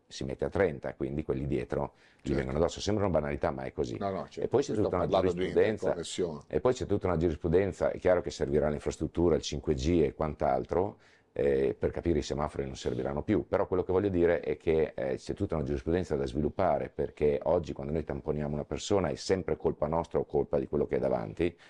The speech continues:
Speaker 1: un domani quando lasceremo il controllo al mezzo tecnico qualcuno si dovrà assumere la responsabilità che il mezzo tecnico ha sbagliato, quindi la casa automobilistica in questo caso,
Speaker 2: Certo.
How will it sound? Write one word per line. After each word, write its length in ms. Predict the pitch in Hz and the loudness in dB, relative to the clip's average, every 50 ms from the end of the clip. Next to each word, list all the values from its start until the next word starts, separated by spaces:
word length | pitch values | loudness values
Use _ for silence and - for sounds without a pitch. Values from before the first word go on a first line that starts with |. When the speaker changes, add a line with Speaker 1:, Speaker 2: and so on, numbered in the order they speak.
| - - _ | -20 -16 _
Speaker 1:
un 100 | - 78 | -2 0
domani 340 | 82 87 87 85 87 98 90 | 2 2 2 2 0 -2 -2
quando 220 | - 80 73 73 | -4 -4 -2 -2
lasceremo 340 | 71 71 - - 76 76 76 | -2 -2 0 0 0 0 0
il 60 | 76 | 0
controllo 340 | 76 76 69 - 76 80 76 | -2 -2 -2 0 0 0 0
al 80 | 71 71 | 0 -2
mezzo 240 | 73 71 69 85 78 | -4 -2 -2 -2 2
tecnico 600 | - 73 71 - - 76 - - 78 76 - - - - _ _ _ | 2 0 0 0 -4 -4 0 2 2 2 0 -4 -18 -20 _ _ _
qualcuno 300 | - 64 - - 82 73 | -4 -2 0 2 0 0
si 100 | - 73 | 2 0
dovrà 160 | 67 67 67 | 0 0 0
assumere 300 | 67 - 73 71 69 69 | -2 -2 -2 -2 0 0
la 60 | 71 | 0
responsabilità 560 | 67 - - 65 65 - 73 71 67 - 71 | 0 -2 -6 -10 -4 -2 -2 -2 0 0 -2
che 100 | 69 - | -2 -2
il 40 | 64 | -6
mezzo 220 | 65 62 - 64 62 | -6 -6 -8 -6 -8
tecnico 300 | 64 65 71 60 - 69 | -6 -6 -6 -4 -4 -6
ha 40 | |
sbagliato, 520 | 60 55 65 69 71 80 78 67 60 - - | -4 -2 -2 2 2 4 2 2 0 -6 -12
quindi 180 | - 65 65 | -10 -8 -6
la 100 | 60 58 | -6 -6
casa 180 | - - 71 64 | -4 -6 -6 -6
automobilistica 500 | 64 65 65 64 78 78 73 - 64 62 | -4 -6 -2 0 0 0 0 -2 -8 -12
in 60 | 60 | -10
questo 220 | - 67 - - - | -10 -12 -12 -12 -8
caso, 260 | - 60 50 - 80 | -6 -6 -4 -4 -6
Speaker 2:
Certo. 140 | - - | -6 -8